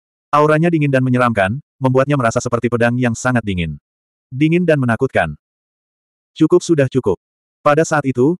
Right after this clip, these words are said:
kekuatan aneh keluar dari tubuhnya. Suara rendah burung api surgawi bersayap suci dipenuhi dengan ketidakberdayaan dan permintaan maaf. Sejak meninggalkan wilayah surga sunyi kuno, ini adalah pertama kalinya ia berkomunikasi dengan Chu Hen. Badai pembantaian ini tidak ada habisnya.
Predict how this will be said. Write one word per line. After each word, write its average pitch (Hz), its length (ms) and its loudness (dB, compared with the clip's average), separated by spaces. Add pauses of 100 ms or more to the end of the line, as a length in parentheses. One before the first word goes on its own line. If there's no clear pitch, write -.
(160)
kekuatan 143 400 0
aneh 127 160 -2
keluar 120 320 0
dari 110 240 0
tubuhnya. 90 480 -4 (240)
Suara 156 400 2
rendah 151 180 2
burung 139 240 0
api 143 160 -2
surgawi 123 380 0
bersayap 113 340 -2
suci 139 240 -2
dipenuhi 120 400 -2
dengan 107 240 -2
ketidakberdayaan 117 800 -2
dan 120 160 0
permintaan 123 480 -2
maaf. 82 400 -6 (920)
Sejak 170 320 0
meninggalkan 143 400 0
wilayah 120 320 2
surga 127 260 -2
sunyi 127 220 -2
kuno, 113 400 -2 (160)
ini 151 160 0
adalah 139 240 0
pertama 113 240 0
kalinya 107 320 -2
ia 113 160 0
berkomunikasi 113 640 -2
dengan 120 240 0
Chu 101 160 -4
Hen. 82 320 -8 (800)
Badai 147 320 2
pembantaian 135 480 2
ini 127 240 0
tidak 120 240 0
ada 120 80 0
habisnya. 107 500 -2